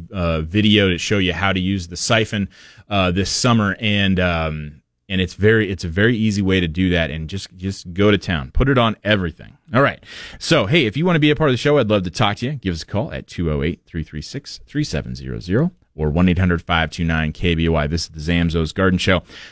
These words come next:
Talking about a few things you can do for the fall to get your lawn and garden ready for winter, and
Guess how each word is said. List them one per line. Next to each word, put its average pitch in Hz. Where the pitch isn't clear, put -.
Talking 190
about 175
a -
few 180
things 175
you 165
can 135
do 143
for 156
the 123
fall 175
to 147
get 127
your 117
lawn 139
and 117
garden 131
ready 135
for 104
winter, 170
and 92